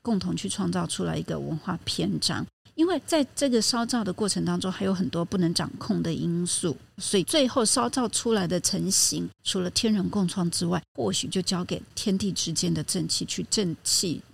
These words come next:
复兴。所以这也就是我们第一个子题，天人共创正气复兴。那这样子一种史前时代遗留下来的熏烧制陶的方法，其实在世界各地都有类似的文化表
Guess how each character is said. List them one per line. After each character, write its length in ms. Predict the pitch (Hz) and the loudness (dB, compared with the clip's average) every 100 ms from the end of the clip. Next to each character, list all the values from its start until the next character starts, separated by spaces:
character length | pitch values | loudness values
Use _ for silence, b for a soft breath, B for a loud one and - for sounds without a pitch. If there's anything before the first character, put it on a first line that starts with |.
| - | -8
复 180 | - 160 | -4 0
兴。 280 | - - - - B B | 2 0 -4 -14 B B
所 180 | - 220 | 2 4
以 60 | |
这 180 | 185 208 | 4 0
也 140 | 165 | -2
就 140 | - 180 | -2 -2
是 120 | 185 | 0
我 60 | 160 | -2
们 100 | 160 | 0
第 140 | 185 | 0
一 40 | 170 | 0
个 100 | 165 | -2
子 160 | - | -2
题， 200 | 139 135 - _ | -4 -6 -8 _
天 220 | - 285 | 4 6
人 280 | 269 185 165 | 6 4 0
共 260 | 220 190 160 | 2 2 2
创 340 | - 196 160 - - - | 0 -2 -2 -6 -12 2
正 180 | 226 175 | 2 6
气 280 | - 196 160 | 4 4 0
复 240 | - 170 | -2 2
兴。 260 | - - - - - | 4 4 0 -12 0
那 100 | 339 | 2
这 140 | 339 | 6
样 100 | 370 | 6
子 140 | 285 233 | 6 4
一 80 | 233 | 2
种 240 | 226 156 | 2 2
史 220 | - 202 | 2 2
前 200 | 180 190 | 2 2
时 160 | 185 - | 2 0
代 160 | 233 | 0
遗 140 | 208 185 | 0 0
留 160 | 180 | 0
下 220 | 175 233 185 | 2 2 0
来 180 | 160 | -4
的 180 | 170 165 | -6 -4
熏 480 | 175 - 202 208 208 | -4 -2 -2 -2 -2
烧 480 | 202 208 190 196 196 - | -2 -2 -2 -2 -4 -2
制 220 | - 226 | -2 -2
陶 220 | - - | -4 -6
的 80 | 175 | -6
方 340 | - 214 233 | -6 -4 -2
法， 180 | - - - - | -4 -6 -10 -2
其 180 | - 208 | 0 2
实 160 | - | 2
在 160 | 185 214 | 2 0
世 180 | 202 220 | 0 -2
界 140 | 190 | -2
各 180 | 185 190 | -2 -4
地 140 | 185 | -4
都 140 | 170 185 | -4 -4
有 160 | 175 | -4
类 200 | - 196 | -4 -2
似 220 | 160 - 180 | -2 -4 -4
的 140 | 156 | -6
文 120 | 147 | -6
化 220 | 156 180 | -6 -8
表 160 | - 117 | -8 -10